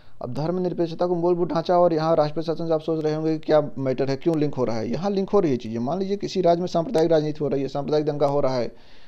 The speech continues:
अलग-अलग धर्मों को लोगों को मिला के चुनाव लड़े जा रहे हैं, अलग-अलग धर्मों को लोगों को बना के सरकार बनाई जा रही है। तो इस तरह से भारत की जो मूल प्रवृत्ति है, जो लोक कल्याण की भावना है, जो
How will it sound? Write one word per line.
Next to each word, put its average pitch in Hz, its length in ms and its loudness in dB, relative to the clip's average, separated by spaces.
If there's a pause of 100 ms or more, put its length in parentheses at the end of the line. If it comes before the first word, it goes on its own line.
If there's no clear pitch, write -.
(120)
अलग-अलग 165 360 4
धर्मों 147 240 0
को 165 80 2
लोगों 156 200 4
को 156 80 -2
मिला 151 200 2
के 151 120 -4
चुनाव 143 320 2
लड़े 143 140 2
जा 139 140 4
रहे 135 120 -2
हैं, 143 60 -4
अलग-अलग 147 320 2
धर्मों 143 240 -2
को 151 60 -2
लोगों 139 160 0
को 143 60 -4
बना 135 180 -2
के 131 100 -2
सरकार 135 300 0
बनाई 135 240 -2
जा 127 100 2
रही 131 120 -2
है। 156 60 -6
तो - 60 -2
इस 196 140 -2
तरह 196 120 0
से 196 80 0
भारत 156 360 -4
की 240 160 -2
जो 208 380 0 (640)
मूल 170 200 4
प्रवृत्ति 190 440 2
है, 107 320 -8 (160)
जो 180 160 2
लोक 180 240 2
कल्याण 170 260 2
की 170 80 -2
भावना 151 300 0
है, 123 160 0
जो 214 480 0